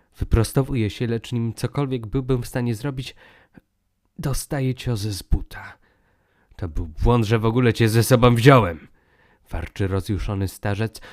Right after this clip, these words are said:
rzucając mnie na śnieg. Przycisnął mnie kolanem. "Jak chcesz, to gin na tym pustkowiu. Beze mnie nie wyjdziesz stąd żywy", syczał, a ja czułem, jak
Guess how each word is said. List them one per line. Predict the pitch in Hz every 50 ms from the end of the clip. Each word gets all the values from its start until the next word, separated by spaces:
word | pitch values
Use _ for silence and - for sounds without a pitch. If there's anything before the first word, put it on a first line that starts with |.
| - -
rzucając | 117 120 120 - - 151 135 120 123 113 - -
mnie | 107 107 110 113
na | 104 90
śnieg. | 80 - - 80 82 80 - - - - _ _ _ _ _ _ _ _ _ _ _ _ _
Przycisnął | - - 98 - - 104 - - 104 92
mnie | 92 90 85
kolanem. | - - 80 76 73 71 69 67 67 - - - - _ _ _ _ _ _ _ _ _ _ _ _ _ _ -
"Jak | 113 113 120 127 -
chcesz, | - - - 160 170 180 170 - - - _ _ _ _ _ _ -
to | - 127 127
gin | 123 143 127 127 117
na | 110 107 107
tym | - 120 113 98
pustkowiu. | - 110 - - - - 98 85 - - - - - - _ _ _ _ _ _ _ _ -
Beze | - 143 170 156 190
mnie | 240 233 226 214
nie | 208 202 180
wyjdziesz | 180 220 180 175 180 -
stąd | - - 180 170 143
żywy", | 120 131 151 135 101 92 82 82 - - _ _ _ _ _ _ _ _ _ _ _ _ _ _ _ _ _ _ _ -
syczał, | - - - 87 - - - 80 78 - - _ _ _ - - - _ _
a | - 92
ja | 90 87 87
czułem, | - - 117 104 98 98 95
jak | 92 87 82 - - -